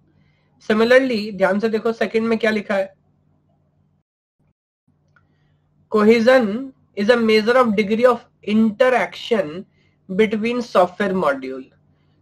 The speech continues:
तो अगर between software module के interaction की बात करें, तो भाई, ये तो हम coupling में पढ़ते हैं,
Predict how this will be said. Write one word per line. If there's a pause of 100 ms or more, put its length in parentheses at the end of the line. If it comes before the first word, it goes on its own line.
तो
अगर
between
software
module
के
interaction
की
बात
करें, (500)
तो
भाई,
ये
तो
हम
coupling
में
पढ़ते
हैं,